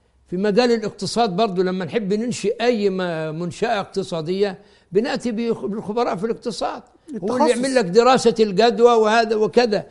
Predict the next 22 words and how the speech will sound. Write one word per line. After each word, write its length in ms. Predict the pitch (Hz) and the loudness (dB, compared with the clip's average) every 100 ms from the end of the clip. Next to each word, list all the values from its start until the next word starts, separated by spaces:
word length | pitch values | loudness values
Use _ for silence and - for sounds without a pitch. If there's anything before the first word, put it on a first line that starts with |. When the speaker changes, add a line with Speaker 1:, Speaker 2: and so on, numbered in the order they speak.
| _ 170 | _ -2
Speaker 1:
لأنه 180 | 247 | -2
Speaker 2:
نعم. 100 | 302 | 0
Speaker 1:
متخصص. 680 | - 269 240 294 - 277 - _ - | -4 -4 -4 -6 -8 -10 -12 _ -12
Speaker 2:
نعم. 180 | 185 147 - _ - | -8 -8 -12 _ -12
Speaker 1:
آه، 920 | 202 196 190 190 202 196 185 202 220 | -10 -10 -12 -12 -12 -14 -14 -16 -14
حتى 340 | - 240 240 220 | -4 -4 0 0
في 120 | 190 | 0
أمور 420 | 262 233 277 262 | -2 -2 -2 -4
ال-، 260 | 220 202 185 | -2 -2 -2
السياسة، 520 | 156 202 220 220 170 | -4 2 2 0 -4
بن-، 220 | 165 202 | -4 -4
بنحترم 600 | 196 208 - 240 262 233 | -2 -4 -4 -2 -2 -2
الراجل 240 | 202 226 202 | -2 0 0
اللي 140 | 185 | -2
تخرج 420 | - 165 196 185 | -6 -4 -2 -2
من 120 | 165 | -4
كلية 180 | - 185 | -8 -6
السياسة 460 | 185 - 196 196 175 | -6 -2 0 0 -2
والاقتصاد 720 | 160 156 - 139 - 165 156 | -4 -6 -8 -12 -4 -4 -4
مثلًا، 260 | 170 170 185 | -8 -8 -10
إنه 160 | 214 | -10
متخصص. 800 | 240 226 233 - 302 - - - | -12 -12 -12 -14 -16 -16 -20 -20